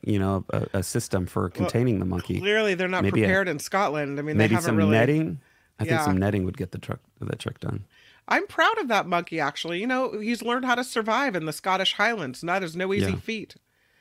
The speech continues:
Speaker 2: I love these stories about elephants where they, um, they all crowd around and help their little ones.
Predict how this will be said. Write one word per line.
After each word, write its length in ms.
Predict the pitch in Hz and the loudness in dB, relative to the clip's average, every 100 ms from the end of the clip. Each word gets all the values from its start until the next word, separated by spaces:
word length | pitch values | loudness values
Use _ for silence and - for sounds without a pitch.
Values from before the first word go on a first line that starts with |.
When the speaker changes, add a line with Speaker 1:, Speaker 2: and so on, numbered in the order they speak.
| _ _ - _ _ - | _ _ -20 _ _ -6
Speaker 2:
I 100 | 190 | -2
love 320 | 196 220 214 | 0 -2 -2
these 220 | 180 151 | -6 -6
stories 520 | - 170 156 151 147 | -8 -4 -2 -2 -4
about 300 | 143 135 117 - | -6 -8 -8 -8
elephants 680 | 139 135 - 131 120 - 147 143 | -8 -8 -8 -10 -10 -14 -16 -8
where 180 | 147 | -6
they, 300 | 143 131 123 - - - _ - | -4 -4 -6 -10 -20 -20 _ -12
um, 320 | 147 131 131 | -10 -8 -6
they 140 | 160 | -4
all 160 | 160 175 | -2 -4
crowd 420 | - 175 156 165 | -6 -2 0 -2
around 460 | 156 139 139 151 160 | -2 -2 -2 -4 -6
and 100 | 131 | -6
help 280 | 156 151 | -6 -6
their 120 | 165 147 | -4 -4
little 300 | 135 143 151 | -4 -6 -6
ones. 420 | 165 180 196 | -6 -6 -8